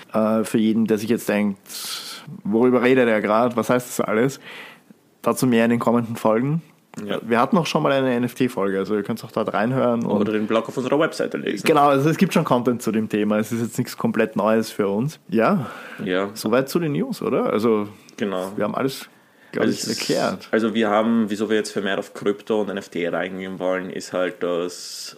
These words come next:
Speaker 2: ähm, vor allem in diesem Space, in dem Krypto-Space, N-F-T-Space halt sehr viel mit Marketing, Tribe-Building, Community-Management zu tun hat. Und das sind halt alles Themen,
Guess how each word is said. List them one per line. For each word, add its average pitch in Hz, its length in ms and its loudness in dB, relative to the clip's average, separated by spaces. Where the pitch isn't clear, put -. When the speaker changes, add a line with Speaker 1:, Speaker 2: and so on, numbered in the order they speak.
Speaker 2:
ähm, 87 520 -4
vor 85 180 -4
allem 90 200 -2
in 87 140 -8
diesem 90 340 -12
Space, 87 520 -6
in - 80 -10
dem - 80 -14
Krypto-Space, - 600 -8
N-F-T-Space - 540 -10
halt 92 120 -10
sehr 85 200 -4
viel 92 160 -10
mit 92 160 -14
Marketing, 92 640 -8
Tribe-Building, 95 920 -4
Community-Management 101 920 -8
zu 120 60 -6
tun 113 320 -8
hat. 107 120 -4
Und - 440 -14
das 110 80 -2
sind 107 100 0
halt 98 120 -2
alles 104 320 -2
Themen, 101 440 -4